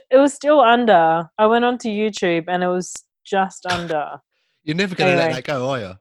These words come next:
Speaker 1: I know. <laughs> I watched, uh, The One That Flew Over the Cuckoo's Nest because of Ratched, The Ruffer,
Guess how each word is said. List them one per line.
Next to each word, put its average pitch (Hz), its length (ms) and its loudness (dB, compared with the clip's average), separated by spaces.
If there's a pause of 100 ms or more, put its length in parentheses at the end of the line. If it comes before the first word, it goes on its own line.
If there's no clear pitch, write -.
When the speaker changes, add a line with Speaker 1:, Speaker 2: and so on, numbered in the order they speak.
(420)
Speaker 1:
I 214 140 4
know. 220 180 6
<laughs> 640 1600 0
I 202 100 4
watched, 226 480 0
uh, 202 240 2
The 196 100 0
One 202 200 0
That 202 160 -2
Flew 196 180 0
Over 180 140 -2
the 185 100 -2
Cuckoo's 233 400 -2
Nest 226 380 -4
because 175 300 -6
of 175 160 -2
Ratched, 220 640 -4 (440)
The 196 120 2
Ruffer, 269 760 2